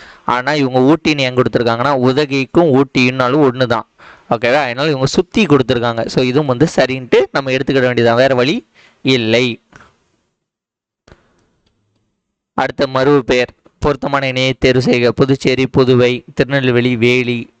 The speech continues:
நாகூர், நாகை, கோயம்புத்தூர், புத்தூர். இதுல வந்து எது சரி? இதெல்லாம் வந்து பார்த்த உடனே தெரியும். ஓகேவா?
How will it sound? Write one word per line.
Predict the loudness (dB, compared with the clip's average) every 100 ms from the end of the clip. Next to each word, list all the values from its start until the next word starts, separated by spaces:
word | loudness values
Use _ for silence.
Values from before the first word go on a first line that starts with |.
| _ -10
நாகூர், | -2 -2 -2 -2 0 0 -2
நாகை, | -4 -2 -2 -2 -4 -2
கோயம்புத்தூர், | 0 0 -2 -4 0 0 0 0
புத்தூர். | -2 0 2 2 2 _ _ _ _ _ _ -20 -20 -20 -20 -4
இதுல | 0 0
வந்து | 0 -2
எது | 0 -2
சரி? | -2 -2
இதெல்லாம் | 0 0 -2
வந்து | -4 -2
பார்த்த | -2 -2 -4
உடனே | -4 -4
தெரியும். | -2 0 -2 -6 -16 -16 -18 -20 _ _ _ _ _ _ _ _ _ _ _ _ _ -20 _ _ _ _ _ _ _ _ _ -20 _ _ _ _ _ _ _ _ _ -4
ஓகேவா? | -2 0 0